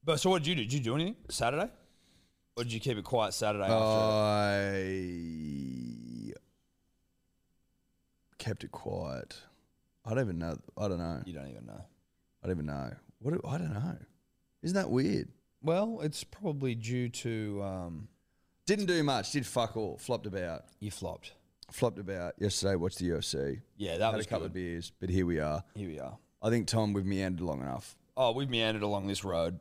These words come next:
Speaker 2: I think it's time to talk some sport. There's actually a little bit on.
Speaker 1: There is actually a bit on.
Speaker 2: There's a bit of narrative and yarn to
Speaker 1: Yeah.
Speaker 2: cover.
Speaker 1: We've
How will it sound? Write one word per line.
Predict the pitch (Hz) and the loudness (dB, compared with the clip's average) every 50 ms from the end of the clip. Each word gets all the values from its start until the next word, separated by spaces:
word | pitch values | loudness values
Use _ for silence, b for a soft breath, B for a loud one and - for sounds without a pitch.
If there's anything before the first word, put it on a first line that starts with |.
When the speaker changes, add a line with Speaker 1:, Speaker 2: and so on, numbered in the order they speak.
| - | 0
Speaker 2:
I | 117 123 | 0 2
think | 123 127 120 | 2 0 -2
it's | 113 - | -2 -4
time | - - 117 113 | -4 -4 -4 -4
to | 110 | -4
talk | 101 - - 107 101 | -6 -6 -6 -6 -6
some | - 98 98 | -6 -6 -4
sport. | - - - - 113 127 123 110 | -4 -4 0 4 4 4 4 4
There's | 117 113 113 | 4 4 4
actually | 127 143 147 - - 175 139 127 | 2 2 0 -6 -4 -2 0 0
a | 117 | 2
little | 104 104 104 104 113 113 | 2 0 0 0 -2 -2
bit | 101 101 82 | -2 -2 -4
on. | 87 90 80 73 - | -4 -4 -4 -2 2
Speaker 1:
There | 160 160 175 | 4 6 6
is | 208 220 240 | 6 6 4
actually | 240 233 - - 180 | 2 2 4 4 4
a | 165 | 6
bit | 147 160 147 123 | 6 4 4 4
on. | 107 107 110 90 78 80 - - _ - | 2 2 0 -2 -6 -10 -14 -18 _ -4
Speaker 2:
There's | 107 110 107 | -4 -2 0
a | 113 | 2
bit | 117 135 | 2 4
of | 131 123 117 110 85 | 4 4 4 2 0
narrative | 107 107 107 104 101 98 | -2 0 0 0 0 0
and | 92 90 92 | -2 -2 -2
yarn | 92 90 87 85 | -2 -4 -4 -4
to | 82 87 | -4 -4
Speaker 1:
Yeah. | - 98 90 | -2 -2 -2
Speaker 2:
cover. | 82 - | -2 -2
Speaker 1:
We've | 71 | -6